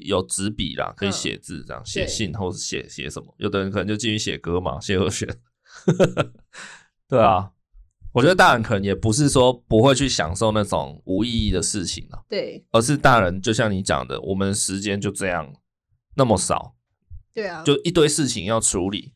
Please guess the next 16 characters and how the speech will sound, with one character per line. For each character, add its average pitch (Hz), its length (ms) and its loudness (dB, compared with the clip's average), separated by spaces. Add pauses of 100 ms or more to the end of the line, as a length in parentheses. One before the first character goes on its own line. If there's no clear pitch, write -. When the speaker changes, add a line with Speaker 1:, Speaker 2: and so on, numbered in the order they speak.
(120)
Speaker 2:
对。 - 100 -8
Speaker 1:
有 104 100 6
工 131 300 0
作， 127 240 2
有 87 100 0
家 113 280 0
庭， 90 240 -14
然 90 100 -4
后 110 80 0
有 110 100 2
什 110 120 -4
么 - 100 -8
生 107 240 -6
活 101 140 -2
琐 - 200 -8
事。 - 280 -10